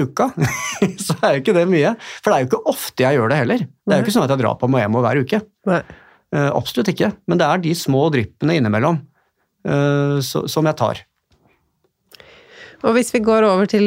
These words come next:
Speaker 2: livet nå da, hvis jeg har sortert spørsmålet riktig her. Den første som spør, «Hvor mye lever du for hver måned nå?» Og da lurer jeg på, har du budsjett, og har du Excel-ark og som du styrer, eh?
Speaker 1: Nei.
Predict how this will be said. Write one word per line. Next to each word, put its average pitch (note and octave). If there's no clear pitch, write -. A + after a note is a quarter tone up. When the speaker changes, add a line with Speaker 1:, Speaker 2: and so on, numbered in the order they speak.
Speaker 2:
livet F#3
nå G#3
da, G3+
hvis F3
jeg F3
har E3
sortert E3+
spørsmålet F3
riktig F3+
her. A3
Den G#3
første G#3+
som F#3+
spør, -
«Hvor A#3
mye A#3
lever D#3+
du F3
for G#3+
hver E3+
måned E3
nå?» D#3
Og G3
da G3
lurer G#3+
jeg D#3+
på, F3+
har D#3+
du F3+
budsjett, D#3+
og E3+
har E3
du E3
Excel-ark D#3
og F3+
som F#3
du F3
styrer, D#3+
eh? D#3+
Speaker 1:
Nei. A#2